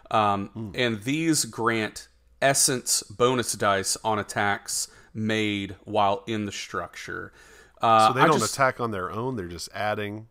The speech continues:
Speaker 1: Yeah,
Speaker 2: to
Speaker 1: yeah, yeah,
Speaker 2: attack?
Speaker 1: because it's like, uh, you know,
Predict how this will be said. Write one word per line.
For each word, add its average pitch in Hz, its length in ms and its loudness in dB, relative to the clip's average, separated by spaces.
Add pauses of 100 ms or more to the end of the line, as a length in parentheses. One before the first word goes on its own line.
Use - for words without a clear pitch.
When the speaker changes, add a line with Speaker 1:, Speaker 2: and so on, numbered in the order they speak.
(500)
Speaker 1:
Yeah, 220 280 8
Speaker 2:
to 202 60 8
Speaker 1:
yeah, 190 80 8
yeah, 131 180 10
Speaker 2:
attack? 107 100 4
Speaker 1:
because - 520 2
it's 180 260 2
like, 165 360 4 (560)
uh, 135 120 -10
you 175 220 0
know, 160 480 6